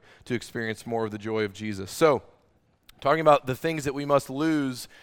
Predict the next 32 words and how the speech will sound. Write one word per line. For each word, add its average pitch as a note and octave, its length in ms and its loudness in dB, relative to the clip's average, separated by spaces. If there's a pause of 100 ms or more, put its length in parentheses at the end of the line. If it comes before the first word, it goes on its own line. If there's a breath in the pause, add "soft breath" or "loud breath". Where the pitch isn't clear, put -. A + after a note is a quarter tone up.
(140 loud breath)
in A#2+ 80 -6
order C3 180 0
to B2 100 -4
gain C3 300 0
more B2+ 220 0
of A#2 80 -2
the A#2+ 80 -4
joy A#2+ 260 0
of A2+ 100 -2
Jesus. A2+ 640 -4 (400 soft breath)
Uh, A2+ 220 2
and A#2 140 0
this A#2 160 -8
morning C3+ 360 -2
we'll B2 100 -4
be B2+ 120 -4
talking A#2+ 360 -2
about A#2 300 2
losing, B2+ 640 -4 (380 soft breath)
uh, A2 180 2
there B2 140 0
will B2 80 0
be C3 140 2
a A#2+ 100 2
joy C#3+ 500 2
for D3 320 2
us B2+ 220 4
in B2+ 200 -8
losing B2+ 640 -2
our A#2 260 0
unknown B2 540 -4
future. G2 640 -10